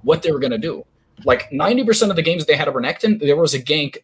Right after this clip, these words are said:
when he turned level six every single time. He shoved in the wave instantaneously,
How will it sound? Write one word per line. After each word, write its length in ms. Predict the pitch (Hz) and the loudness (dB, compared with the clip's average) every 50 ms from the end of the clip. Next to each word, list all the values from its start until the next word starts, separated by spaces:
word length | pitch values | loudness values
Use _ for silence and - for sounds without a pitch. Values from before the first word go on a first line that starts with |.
| _ - | _ -14
when 260 | 113 110 135 165 180 | -10 -6 -4 -2 -2
he 160 | 165 180 170 | -2 -4 -6
turned 220 | 165 - 180 165 156 | -6 -6 -4 -2 -2
level 140 | 143 - - | -2 -2 -2
six 300 | - 131 123 - - - | -4 -6 -6 -8 -8 -8
every 200 | - 131 143 151 | -8 -6 -4 -6
single 220 | - 180 170 165 160 | -6 -4 -4 -6 -4
time. 200 | - 123 104 95 | -4 -8 -8 -8
He 60 | 104 | -6
shoved 300 | 98 - - 135 131 127 | -4 -2 -2 -2 -2 -4
in 80 | 127 127 | -6 -6
the 60 | 120 | -4
wave 180 | 120 117 110 _ _ | -6 -6 -8 _ _
instantaneously, 920 | 156 156 156 - - 170 160 - 139 123 120 117 113 - 113 104 104 110 | -8 -6 -6 -6 -6 -6 -6 -6 -6 -6 -6 -8 -8 -6 -6 -6 -6 -8